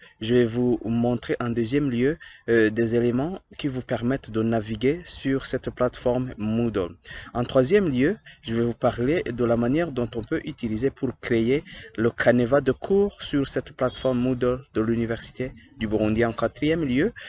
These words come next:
je vais vous parler de l'ajout des ressources et des activités avant de terminer par, euh, quelques éléments,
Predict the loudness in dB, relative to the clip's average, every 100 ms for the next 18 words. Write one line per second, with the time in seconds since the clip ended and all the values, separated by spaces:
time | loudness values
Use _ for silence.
0 | -6 2 2 4 2 4 2 4 4 4
1 | 2 -4 -2 -2 -2 -4 -2 -4 -6 -8
2 | -10 -12 -14 0 2 4 2 2 0 -4
3 | -2 0 -2 -2 -16 -20 _ -2 2 2
4 | 4 2 0 0 2 0 0 0 0 0
5 | -2 -4 -10 -8 4 6 6 4 0 0
6 | 0 0 0 2 0 2 0 -2